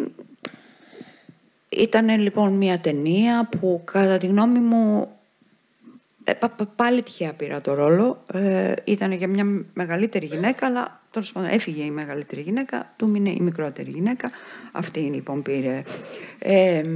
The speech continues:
ήθελα να πω ότι είχε ένα βάρος. Είναι η μεγάλη αδερφή από τρεις αδερφές κλεισμένες σε ένα πύργο με πολύ, έτσι, πνιγυρή ατμόσφαιρα. Ο κύριος Κατακουζινός, πιστεύω ότι ήταν πολύ εμπνευσμένος από τον Ιον Μπέρκμαν, που βλέπαμε τότε όλοι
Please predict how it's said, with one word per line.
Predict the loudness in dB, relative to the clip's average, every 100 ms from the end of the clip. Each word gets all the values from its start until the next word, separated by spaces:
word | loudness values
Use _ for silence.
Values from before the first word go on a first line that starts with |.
| -6 -4
ήθελα | -2 2 2
να | 4
πω |
ότι | 0 -2
είχε | 0
ένα | 2 2
βάρος. | 0 -2 -4 -6 -10 -8
Είναι | 0 2
η |
μεγάλη | 2 0 0 0
αδερφή | -4 -6 -2 0 -2 -8 -20 -20 -10
από | -2 0
τρεις | 0 0 -2
αδερφές | -2 0 0 0
κλεισμένες | -2 -4 0 2
σε | 2
ένα | 2 0
πύργο | 2 2 2 2
με | 2
πολύ, | 0 -2 -2 -2 -2
έτσι, | -4 -6 -6 -4 -6 -14 _ _ _
πνιγυρή | 2 4 4 2 2 2
ατμόσφαιρα. | 0 -4 -6 -8 -10 -12 _ _ _ _ _ _ _ -12
Ο | -6
κύριος | -2 -2 -2
Κατακουζινός, | -4 -4 -4 0 4 4 2 -6 -18 -20 -16 -14 -12 -8
πιστεύω | -4 0 0
ότι | -2
ήταν | -4 -4
πολύ | 0 2
εμπνευσμένος | 2 0 -6 -2 0 2 0
από | -2 -2
τον | -2
Ιον | -4
Μπέρκμαν, | -2 -2 -2 -2 -2 -2
που | -2
βλέπαμε | 0 0 -2 -2
τότε | 0 -2 0
όλοι | -2 -2 -8